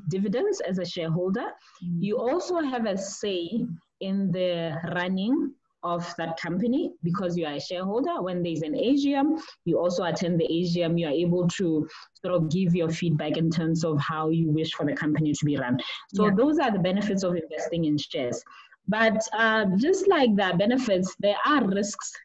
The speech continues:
Speaker 1: that are involved in, uh, in investing in shares. So the risk is that the, the company can underperform.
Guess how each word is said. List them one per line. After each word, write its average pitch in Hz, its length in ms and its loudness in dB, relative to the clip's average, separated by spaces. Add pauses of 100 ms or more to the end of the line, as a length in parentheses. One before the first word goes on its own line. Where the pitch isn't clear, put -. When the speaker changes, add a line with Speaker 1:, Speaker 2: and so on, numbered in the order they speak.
Speaker 1:
that 185 140 4
are 180 140 2
involved 170 760 2
in, 165 540 2
uh, 165 320 -2
in 185 100 2
investing 165 600 0
in 151 140 2
shares. 127 420 -4 (560)
So 247 640 6 (480)
the 180 240 2
risk 453 400 4
is 226 160 4
that 202 320 -2
the, 196 580 6
the 202 140 2
company 359 340 4
can 214 180 2
underperform. 165 800 2